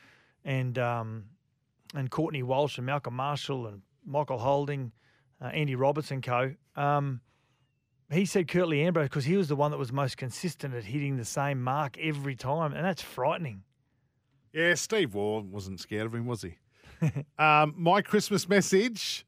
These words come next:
Speaker 2: to Glenn and Adrian. We can't repeat that, Rooster Muzz. And speaking of the devil, uh, we'll try again this time. Glenn, are you there?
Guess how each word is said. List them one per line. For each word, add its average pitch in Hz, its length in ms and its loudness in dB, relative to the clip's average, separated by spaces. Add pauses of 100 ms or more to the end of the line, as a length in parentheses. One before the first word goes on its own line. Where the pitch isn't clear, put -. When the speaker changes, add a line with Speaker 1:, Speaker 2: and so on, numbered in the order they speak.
Speaker 2:
to 170 120 0
Glenn 175 380 4
and 160 320 4
Adrian. 180 560 4
We 151 100 4
can't 160 260 6
repeat 151 440 2
that, 139 220 4
Rooster 135 340 2
Muzz. 139 340 4
And 135 100 2
speaking 151 520 0
of 127 80 4
the 135 80 6
devil, 165 480 6
uh, 143 340 6
we'll 160 120 2
try 202 280 4
again 160 200 4
this 160 160 4
time. 156 200 6
Glenn, 190 240 6
are 160 60 6
you 139 140 4
there? 185 400 4